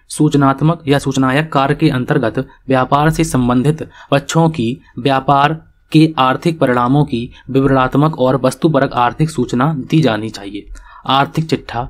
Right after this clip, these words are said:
चिट्ठा जिसे कहते हैं, आर्थिक चिट्ठा और वित्तीय विवरणों के आधार पर आर्थिक सूचनाएं निर्मित की जाती हैं। मतलब कि सूचनात्मक हम लोगों को सूचना देनी है कि हमारी स्थिति कैसी है, हमने कितना लाभ कमाया। तो ये किसके लिए हम लोग किस, इसके, इसके लिए क्या बनाते हैं? इसके लिए हम लोग आर्थिक चिट्ठा बनाते हैं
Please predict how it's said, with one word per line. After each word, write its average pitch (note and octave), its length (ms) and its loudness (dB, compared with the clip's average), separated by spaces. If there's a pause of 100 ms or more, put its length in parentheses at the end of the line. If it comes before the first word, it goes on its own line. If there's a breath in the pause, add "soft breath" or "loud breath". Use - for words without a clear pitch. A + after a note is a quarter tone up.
(100)
चिट्ठा C#3 260 -4
जिसे C3 220 -2
कहते A#2 220 -4
हैं, B2 120 -6
आर्थिक B2 300 -2
चिट्ठा A#2 280 -6
और C3+ 180 -2
वित्तीय C3 300 0
विवरणों B2 320 2
के - 100 -4
आधार A2+ 340 -4
पर B2+ 240 -6 (240 loud breath)
आर्थिक B2 320 -2
सूचनाएं B2 420 -2
निर्मित A#2+ 280 -2
की A#2 160 -4
जाती G#2 300 -8
हैं। G2+ 160 -20
मतलब D#3+ 300 -2
कि E3+ 140 -2
सूचनात्मक C3+ 560 0
हम B2+ 120 0
लोगों C#3 180 0
को D3+ 60 -2
सूचना D3 280 -2
देनी A#2+ 240 0
है C#3 200 -2 (200 loud breath)
कि C#3+ 80 0
हमारी C3 300 2
स्थिति D3 220 0
कैसी B2+ 300 0
है, A2 80 -2
हमने A#2 260 0
कितना C#3+ 220 0
लाभ C3+ 200 0
कमाया। A#2 340 -2 (320 loud breath)
तो C#3 80 2
ये D3 100 0
किसके - 300 -2
लिए E3 180 4
हम B2 100 0
लोग D3 200 0
किस, D3+ 220 -4
इसके, - 260 -6
इसके C#3 280 -2
लिए D#3+ 100 6
क्या D#3 140 0
बनाते D3 280 2
हैं? D#3 200 0 (200 loud breath)
इसके C#3 200 0
लिए C#3+ 100 4
हम C3+ 80 2
लोग C3 120 4
आर्थिक A#2 240 0
चिट्ठा B2+ 220 -2
बनाते B2+ 260 0
हैं D3+ 240 0